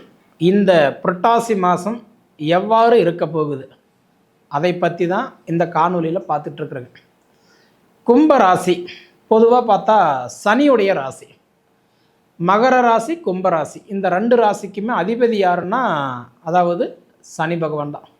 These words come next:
"சனி தடுப்பார், எவர் கொடுப்பார்?" இந்த பழமொழி நீங்க கேள்விப்பட்டிருப்பீங்க. இதுக்கு என்ன அர்த்தம் அப்படின்னா, ஒரு விஷயம் வந்து, அதாவது நம்ம என்ன செய்யறோமோ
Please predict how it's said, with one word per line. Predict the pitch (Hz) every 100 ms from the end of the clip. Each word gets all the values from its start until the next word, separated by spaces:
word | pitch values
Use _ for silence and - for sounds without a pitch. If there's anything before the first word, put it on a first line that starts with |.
| _ _ _ _ _ _ _
"சனி | - - 202 277
தடுப்பார், | 320 - 220 226 254 - 262 277 254
எவர் | 185 190 214 247 240
கொடுப்பார்?" | 214 208 208 156 - - _ -
இந்த | 214
பழமொழி | 208 208 233 240
நீங்க | 220 190
கேள்விப்பட்டிருப்பீங்க. | 175 190 214 190 170 156 151 143 -
இதுக்கு | 202 226 202
என்ன | 226 269
அர்த்தம் | - - 214 190
அப்படின்னா, | 175 185 180 190 160 - _ _ _ _ _ _ _ 190
ஒரு | 202 196
விஷயம் | 180 240 269 294 302
வந்து, | 247 220 262 294 -
அதாவது | 190 208 214 208 202 170 147 -
நம்ம | 180 220 214
என்ன | 190 233 320 302 -
செய்யறோமோ | 208 240 233 220 208 156 208